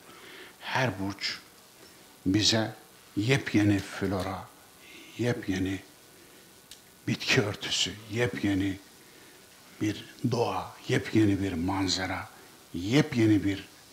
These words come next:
şifalı sular, şifalı kaplıcalar, şifalı otlar, efendim, hava, ufuk sunar bize.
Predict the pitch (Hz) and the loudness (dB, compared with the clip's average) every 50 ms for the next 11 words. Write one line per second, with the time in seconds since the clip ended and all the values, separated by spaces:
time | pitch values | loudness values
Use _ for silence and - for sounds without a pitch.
0 | - - - - - - - - - - - 131 123 - 127 113 110 110 113 123 | -20 -20 -20 -12 -2 2 6 8 8 8 8 6 6 6 6 6 8 8 8 8
1 | 127 113 101 - - - - - - - - - - - - - - - - - | 6 6 4 0 -8 -16 -20 -20 -20 -20 -20 -20 -20 -20 -20 -20 -16 -6 0 2
2 | - - - 123 113 113 107 104 90 82 - - - - - - 120 - - 113 | 4 4 4 4 4 6 6 4 4 2 -4 -4 -2 0 2 2 2 4 4 4
3 | 104 107 104 95 - - - 98 98 - - 98 92 - 98 98 92 92 - 92 | 4 4 2 0 -2 0 -2 -2 -2 -2 -4 -2 -2 0 -2 -2 -2 -4 -4 -6
4 | - - - - 113 - 110 107 101 98 101 98 98 104 101 98 - - - - | -2 0 0 0 2 2 2 2 2 2 0 0 0 -2 -2 -4 -6 -6 -4 -4
5 | 92 92 - - - - - - - - - - - - - - - - - - | -4 -4 -4 -6 -10 -12 -20 -20 -20 -20 -20 -20 -20 -20 -20 -20 -20 -20 -20 -16
6 | - - - 90 - - 98 92 92 95 - - - - - - - 113 113 110 | -8 -6 -4 -4 -2 -2 -2 -2 -4 -6 -8 -14 -18 -14 -8 -2 2 2 2 2
7 | 107 95 85 - - - - - - - - - - - - - - - - - | 0 -2 -4 -6 -10 -14 -18 -20 -20 -20 -20 -20 -20 -20 -20 -20 -20 -20 -20 -20
8 | - - - - - - - - - - - - 139 127 - - 127 - - - | -20 -20 -20 -20 -20 -20 -20 -20 -20 -14 -4 -2 0 0 2 0 0 -2 -4 -10
9 | - - - - - - - - - - - - - - - - - - - - | -14 -14 -16 -20 -20 -20 -20 -20 -20 -20 -20 -20 -20 -18 -8 -2 0 0 2 2
10 | 95 - 82 85 - - - - - - - | 0 0 -2 -6 -6 -6 -4 -4 -4 -4 -4